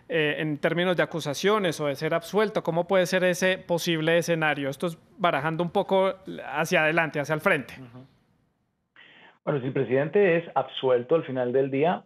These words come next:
Speaker 2: yo supongo que en cuatro años intentará correr nuevamente. Eh, como lo mencionaba Michael, el presidente Trump sigue siendo una figura que mueve masas. Eh, independientemente de si estás de acuerdo o no con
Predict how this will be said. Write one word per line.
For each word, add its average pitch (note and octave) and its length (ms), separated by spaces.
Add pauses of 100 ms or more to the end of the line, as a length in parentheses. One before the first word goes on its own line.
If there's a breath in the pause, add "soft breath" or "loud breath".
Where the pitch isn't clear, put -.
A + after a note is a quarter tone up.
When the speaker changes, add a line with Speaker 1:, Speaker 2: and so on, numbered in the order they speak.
Speaker 2:
yo C#3 440 (120)
supongo C#3+ 580
que C3+ 600
en A2+ 200
cuatro A#2+ 300
años C3 220
intentará G#2+ 460
correr A#2+ 320
nuevamente. A#2+ 640 (440)
Eh, A2+ 360 (880)
como A#2 220
lo A#2 60
mencionaba A#2+ 480
Michael, C#3+ 240
el A#2+ 60
presidente A2+ 480
Trump B2+ 420
sigue B2 260
siendo B2+ 200
una B2+ 120
figura A#2 440
que C3 260
mueve A2 320
masas. A2 400 (760)
Eh, G#2+ 760
independientemente B2 800
de A#2+ 100
si G#2+ 60
estás A2+ 300
de B2 60
acuerdo B2+ 500
o G#2+ 240
no A2+ 420
con A2 400